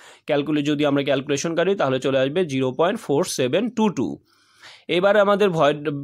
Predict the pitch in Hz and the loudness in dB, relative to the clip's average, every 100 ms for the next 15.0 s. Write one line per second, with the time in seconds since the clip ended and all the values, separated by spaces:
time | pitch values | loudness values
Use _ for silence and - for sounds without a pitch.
0 | 143 170 170 190 196 156 147 170 143 135 | -4 -4 -2 -2 0 0 2 2 2 2
1 | 196 147 151 156 156 143 139 185 143 185 | 2 2 0 0 0 0 0 0 0 -2
2 | 156 131 147 151 156 160 165 151 147 143 | 0 -2 0 0 0 0 0 0 2 0
3 | 160 - 147 139 139 131 180 226 - - | -2 -2 -2 0 0 0 -2 -4 -8 -18
4 | - - 143 143 143 135 - 151 147 135 | -14 -8 -4 0 0 0 0 0 0 -2
5 | 131 147 160 147 135 131 127 131 156 156 | -2 -2 0 0 -2 -2 -2 -2 -6 -6
6 | 160 156 170 214 - _ - - - - | -8 -2 -2 -2 -8 _ -20 -20 -20 -10
7 | 143 - 151 165 165 165 160 165 151 135 | -8 -4 -2 -2 0 2 2 2 2 2
8 | 135 160 160 143 139 151 151 147 135 - | 2 -2 0 0 2 0 0 -4 -4 -4
9 | 160 180 247 _ - - - 117 123 127 | -2 0 -4 _ -20 -20 -6 -2 0 2
10 | 151 175 185 202 170 143 143 165 185 165 | 0 2 2 2 2 2 0 0 0 2
11 | 147 139 165 220 208 151 190 - 135 180 | 2 2 2 0 0 0 0 0 0 0
12 | 240 214 147 110 64 - - - - 139 | -2 -2 -2 -4 -8 -16 -20 -14 -4 -2
13 | 147 202 214 196 208 165 160 175 160 143 | 0 0 0 2 2 4 2 0 0 0
14 | 143 151 143 180 175 196 147 139 147 | 0 -2 -2 0 0 0 0 0 2